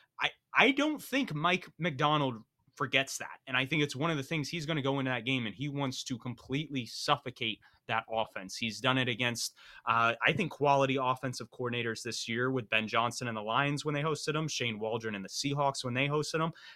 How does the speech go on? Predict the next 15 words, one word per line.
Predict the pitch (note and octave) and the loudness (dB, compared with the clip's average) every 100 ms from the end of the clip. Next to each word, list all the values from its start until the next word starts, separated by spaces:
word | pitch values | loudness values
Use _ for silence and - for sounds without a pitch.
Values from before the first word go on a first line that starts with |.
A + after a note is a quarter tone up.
| - | -2
And | C#3 D3 C#3+ C3+ | 4 6 4 0
he | - G3+ | 2 4
really | C4+ E3+ A#3+ F#3+ | 6 8 8 8
had | F#3 | 6
a | E3 | 4
statement | - F3+ E3 E3+ | 2 2 2 2
win | D3+ D#3+ C3+ | 4 4 4
last | C#3 A#3 - | 4 4 0
night | B2 A#2+ C3+ | 0 0 0
against | C3+ D3+ - | 0 0 0
the | D#3 | 0
forty-niners. | D3+ D#3 D3 D#3+ F#3+ F2+ - | 2 2 4 4 2 -4 -6
I | G#2+ | -2
mean, | A#2 A#2+ - - - B2 | -2 -2 -8 -20 -10 -4
he, | B2 G#3 A3 | 0 2 2